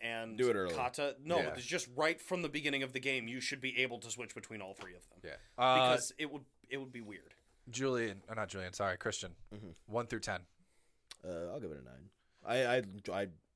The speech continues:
Speaker 2: very much enjoyed myself while playing. I have my gripes with the story. I don't think the story is, like, as good as it can be, but I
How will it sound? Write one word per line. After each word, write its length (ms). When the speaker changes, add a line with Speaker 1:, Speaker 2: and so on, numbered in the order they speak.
Speaker 2:
very 280
much 200
enjoyed 300
myself 300
while 140
playing. 200
I 120
have 140
my 180
gripes 440
with 80
the 60
story. 340
I 80
don't 180
think 120
the 80
story 240
is, 40
like, 160
as 120
good 120
as 140
it 40
can 120
be, 240
but 120
I 140